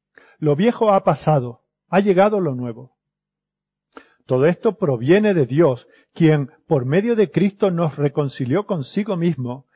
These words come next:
y nos dio el ministerio de la reconciliación. Esto es, que en Cristo Dios estaba reconciliando al mundo consigo mismo, no tomándole en cuenta sus pecados y encargándonos a nosotros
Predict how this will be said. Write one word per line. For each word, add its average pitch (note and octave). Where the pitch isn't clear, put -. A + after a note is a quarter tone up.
y E3
nos C3+
dio A3
el F3
ministerio F3
de G3
la D3+
reconciliación. B2+
Esto G3
es, C#3+
que D#3+
en C#3
Cristo E3
Dios E3+
estaba G3
reconciliando F3
al D3+
mundo A3+
consigo D#3
mismo, C3+
no F#3
tomándole A#3
en D3+
cuenta G3+
sus -
pecados C#3
y E3+
encargándonos E3+
a F3
nosotros A3